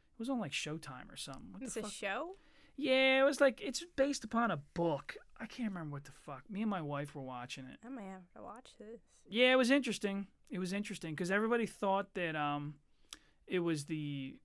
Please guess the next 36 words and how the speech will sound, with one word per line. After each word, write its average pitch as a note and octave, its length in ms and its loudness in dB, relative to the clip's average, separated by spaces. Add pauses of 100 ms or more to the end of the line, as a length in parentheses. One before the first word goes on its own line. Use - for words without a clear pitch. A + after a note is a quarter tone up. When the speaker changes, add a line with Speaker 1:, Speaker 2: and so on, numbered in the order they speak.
(160)
Speaker 1:
mother D#3 720 -4 (240)
that D3 120 -6
was C#3+ 160 -8
doing C3 320 -8
it - 160 -14 (140)
'cause D3+ 140 -10
she E3+ 120 -6
was, D3+ 160 -6
like, C#3+ 200 -8
this B2+ 200 -10
crazy D3+ 800 -6 (420)
Southern, D3 920 -2
like, C3+ 400 -10
uh, C3 460 -10
perfect E3 420 -6
housewife D3+ 680 -6
kinda D3+ 240 -6
mom. C#3+ 560 -4 (180)
Speaker 2:
Hmm. D4+ 120 -10 (480)
Speaker 1:
And, C#3 400 -4
uh, C3 260 -6
it C#3+ 60 -12
turns E3 280 -6
out C#3+ 140 -4
it's C3 180 -10
the C3 260 -12
crazy C#3+ 600 -6 (360)
fucking C3+ 500 -10
rebellious C3+ 500 -8
teenage C#3 460 -8
daughter C3 420 -8
that B2 160 -14
was - 160 -14
just C#3+ 220 -10
like, C3 220 -12
"Mm, F4 300 -10